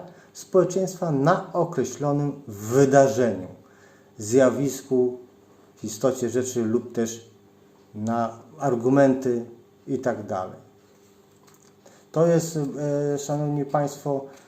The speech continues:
e, odwracanie uwagi to jest bardzo często stosowana metoda.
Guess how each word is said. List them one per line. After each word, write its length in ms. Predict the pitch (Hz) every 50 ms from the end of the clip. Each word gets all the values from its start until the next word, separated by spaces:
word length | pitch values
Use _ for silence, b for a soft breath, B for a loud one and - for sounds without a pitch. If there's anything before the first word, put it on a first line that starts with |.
| B B B B - - 123 143 135 131 131 127 127 127 123 120 120 120 117 120 123 123 - -
e, 40 | -
odwracanie 540 | 139 131 - 139 139 135 - 147 143 139
uwagi 360 | 131 127 131 135 135 127 127 127
to 100 | - 127
jest 120 | 120 -
bardzo 260 | 135 131 123 123 127
często 320 | 123 - 123 120 - - 113
stosowana 480 | - 117 110 - 110 110 110 104 101
metoda. 480 | 98 98 - - - 104 101 101 -